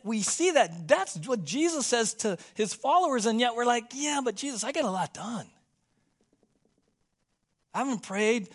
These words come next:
Prayer hasn't been a priority in my life for a long time. And man, I'm still getting stuff done. I'm still crossing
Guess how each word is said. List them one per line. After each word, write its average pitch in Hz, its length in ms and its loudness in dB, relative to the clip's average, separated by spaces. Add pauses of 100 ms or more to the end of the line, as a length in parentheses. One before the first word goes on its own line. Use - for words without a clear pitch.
(160)
Prayer 247 260 -2
hasn't 233 300 0
been 214 80 -4
a 202 60 -6
priority 214 380 2
in 208 60 0
my 190 120 -2
life 247 220 -2
for - 100 -6
a 180 60 0
long 226 280 0
time. 247 320 -2
And 180 80 -4
man, 247 160 -2
I'm 277 120 -6
still 269 180 -8
getting 214 180 -8
stuff 196 300 -6
done. 247 240 -4
I'm 240 100 -6
still 254 220 -12
crossing 220 500 -6